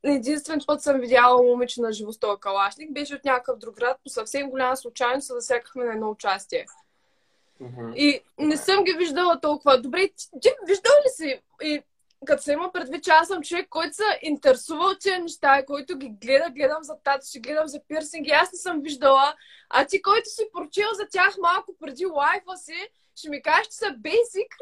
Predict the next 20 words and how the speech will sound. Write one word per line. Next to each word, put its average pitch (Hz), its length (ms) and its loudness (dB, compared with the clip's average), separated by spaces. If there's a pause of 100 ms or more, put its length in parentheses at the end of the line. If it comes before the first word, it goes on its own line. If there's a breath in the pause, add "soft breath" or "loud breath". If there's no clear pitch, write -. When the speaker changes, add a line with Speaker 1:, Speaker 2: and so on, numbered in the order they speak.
Speaker 1:
и 330 80 -12
си 302 160 -10
ги 233 140 -2
виждал, 349 400 0
така 226 360 4
ли? 392 260 0 (580)
Speaker 2:
Да, 156 220 6
много 175 320 -2
пъти 190 220 -8
съм 185 160 -10
виждал. 185 240 -8
Имам 165 380 -8 (920)
четири 185 420 -4
познати 151 500 -12
с 135 80 -20
калашници. 117 680 -10 (1200)
Speaker 1:
Момичета 226 480 -4
или 269 100 -4
момчета? 330 640 -2 (220)
Speaker 2:
Момичета. 185 720 -4